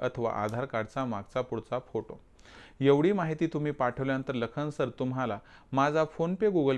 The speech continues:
Pay नंबर ब्याऐंशी पासष्ट झिरो अठ्ठ्याऐंशी चारशे साठ म्हणजे एट टू सिक्स फाय झिरो डबल एट फोर सिक्स झिरो पाठवतील. आता हा क्रमांक आपल्याला मिळाला की आपल्याला इथं काय करायचं मित्रांनो, PhonePe, Google Payवर पाचशे रुपये पाठवून स्क्रीनशॉट पाठवायचे,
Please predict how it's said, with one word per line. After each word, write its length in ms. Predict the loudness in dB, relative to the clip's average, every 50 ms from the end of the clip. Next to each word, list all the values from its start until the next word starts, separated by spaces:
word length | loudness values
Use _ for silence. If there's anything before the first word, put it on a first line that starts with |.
| 0 -2
Pay 60 | -2
नंबर 320 | -2 0 0 0 0 0
ब्याऐंशी 480 | 0 0 0 2 2 0 -2 -4 -6 -2
पासष्ट 320 | 0 0 0 0 0 -2
झिरो 260 | -4 0 2 2 4
अठ्ठ्याऐंशी 480 | 2 2 0 -2 -4 -6 -4 -4 -6 -4
चारशे 400 | 0 0 0 0 0 -2 -6 -6
साठ 280 | -2 0 0 0 0 -2 -4
म्हणजे 420 | -4 -4 -2 -2 0 0 -2 -2 -2 0
एट 280 | 0 0 0 0 0
टू 100 | 0 0
सिक्स 340 | 0 0 -2 -4 -4 -4 -4 -2
फाय 220 | 0 0 0 0
झिरो 320 | -2 -2 -2 0 0 0 2
डबल 240 | 0 0 0 0 -2
एट 120 | -4 -6
फोर 220 | -6 -4 -4 -4
सिक्स 260 | -4 -4 -4 -4 -2 -2
झिरो 200 | 0 0 0 0
पाठवतील. 560 | 2 0 0 0 0 -4 -6 -6 -8 -12 -14 -14 -18 -20 -20 -20 -20 -20 -20 -20 -20 -20 -4 0
आता 280 | 0 0 0 0 -2 -2
हा 280 | -2 0 0 0 0
क्रमांक 480 | -2 -2 -4 -4 -4 -4 -6 -4 -4 -2
आपल्याला 400 | -2 -2 -2 -2 -4 -2 -2 -2
मिळाला 360 | -2 -2 -2 -4 -4 -6 -8 -12 -16 _ -20 -20 _ -20 -20 -20 -20 -20 -20 -20 -20 -20 -20 -2 2
की 80 | 4
आपल्याला 440 | 6 6 4 2 2 0 2 2 2
इथं 160 | 2 0 0
काय 180 | 0 2 0 2
करायचं 340 | 2 0 0 0 -2 -4 -6
मित्रांनो, 520 | -6 -6 -4 -4 -2 -2 -2 -4 -6 -8 -12 -10 -6 -4
PhonePe, 260 | -4 -2 -2 -2 -2
Google 260 | 0 0 0 0 0
Payवर 200 | 0 -2 -4 -4
पाचशे 340 | -2 -4 -4 -4 -4 -4 -4
रुपये 180 | -2 -2 -4
पाठवून 320 | -4 -4 -6 -6 -4 -6 -8
स्क्रीनशॉट 420 | -4 -4 -4 -4 -2 -2 -4 -4
पाठवायचे, 540 | -2 -4 -6 -8 -8 -10 -12 -12 -12 -14